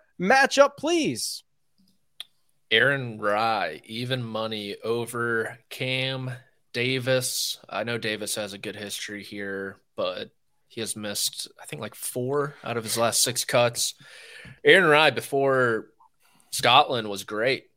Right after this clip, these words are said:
Speaker 2: Uh, almost won the Canadian, was in the mix at the Rocket Mortgage, really accurate. So you're giving me even money on that. I will take it.
Speaker 1: Uh,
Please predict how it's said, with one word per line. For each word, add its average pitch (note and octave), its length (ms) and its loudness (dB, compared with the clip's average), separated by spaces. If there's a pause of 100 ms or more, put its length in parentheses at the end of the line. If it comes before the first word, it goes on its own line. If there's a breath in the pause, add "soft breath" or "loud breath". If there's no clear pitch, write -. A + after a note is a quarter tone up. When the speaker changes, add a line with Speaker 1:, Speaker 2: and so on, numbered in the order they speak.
(420)
Speaker 2:
Uh, G2+ 520 0
almost A2+ 260 -4
won B2+ 120 -6
the G#2+ 40 -6
Canadian, B2+ 840 -4 (140)
was G2 140 -12
in A#2 80 -8
the A2 60 -8
mix A2 320 -8
at G#2+ 140 -6
the G#2 80 -12
Rocket G#2+ 360 -4
Mortgage, B2 800 -2
really B2+ 280 -2
accurate. A2 500 -2
So G2+ 440 -6 (120)
you're A#2 120 -14
giving A#2+ 180 -4
me A2+ 80 -4
even B2 300 -2
money A#2 240 -2
on G#2+ 160 -6
that. A2 360 -2
I A2 240 -2
will G#2 160 -6
take G#2 360 -6
it. F2+ 220 -8 (1600)
Speaker 1:
Uh, A#2 440 0